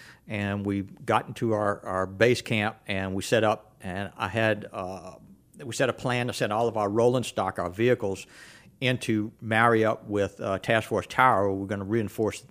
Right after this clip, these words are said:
that, that organization. And then we, we, uh, Task Force Tarawa had at t-,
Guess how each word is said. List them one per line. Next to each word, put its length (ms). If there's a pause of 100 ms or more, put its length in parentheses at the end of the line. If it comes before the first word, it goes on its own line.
(200)
that, 480
that 180
organization. 760 (520)
And 240
then 200
we, 240 (300)
we, 460
uh, 260
Task 220
Force 140
Tarawa 320
had 140
at 160
t-, 100